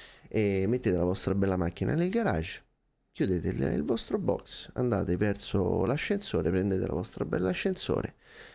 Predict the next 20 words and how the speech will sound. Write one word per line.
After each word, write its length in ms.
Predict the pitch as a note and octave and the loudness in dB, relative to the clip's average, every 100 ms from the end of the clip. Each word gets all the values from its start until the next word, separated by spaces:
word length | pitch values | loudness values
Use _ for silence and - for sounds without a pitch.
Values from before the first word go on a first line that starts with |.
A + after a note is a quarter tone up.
| - | -8
arrivate 420 | D#3 C#3+ G#2+ F2+ | 0 2 2 2
sul 180 | F2+ - | 0 -2
pianerottolo 640 | - G#2 G#2 F#2+ - G2 | 0 2 2 0 0 0
di 140 | C#3 D3 | 0 0
casa 340 | - - - _ _ _ _ _ _ _ | -2 -4 -12 _ _ _ _ _ _ _
e 340 | - G2 F2+ - | -2 0 2 0
aprite, 640 | A2 A2+ A#2 F2+ D#2 - - | 0 2 2 2 0 -2 -2
prendete 300 | G#2 F#2+ C#2 | 0 2 2
il 100 | F2 | 2
mazzo 300 | G#2 A#2 - | 0 0 0
di 80 | F#3 | 0
chiavi, 220 | - - | 0 0
aprite 300 | - F#2+ C#2+ | 0 2 2
la 100 | F2+ | 2
vostra 380 | G2+ G2+ - B2 | 0 -2 -2 -2
bella 260 | D3+ F#3+ | 0 0
porta, 320 | F#3+ F#2 - G#2+ | 0 -2 0 0
andate 280 | G#2+ F2+ | 0 2
in 80 | G#2 | 0
cucina, 520 | - D#3+ A2 F2+ D2+ | 0 -2 0 0 2